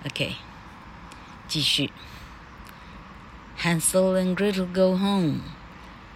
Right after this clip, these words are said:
The woodcutter jumps up. "Hansel and, Hansel and Gretel," he says.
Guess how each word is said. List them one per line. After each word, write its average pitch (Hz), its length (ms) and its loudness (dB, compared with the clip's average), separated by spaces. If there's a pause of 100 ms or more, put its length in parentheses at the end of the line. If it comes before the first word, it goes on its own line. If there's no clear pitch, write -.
(640)
The 165 100 4
woodcutter 190 600 4
jumps 202 420 4
up. 196 140 8 (1700)
"Hansel 190 400 4
and, 180 180 4 (500)
Hansel 277 500 6
and 240 220 4
Gretel," 220 720 6
he 151 120 -2
says. - 520 0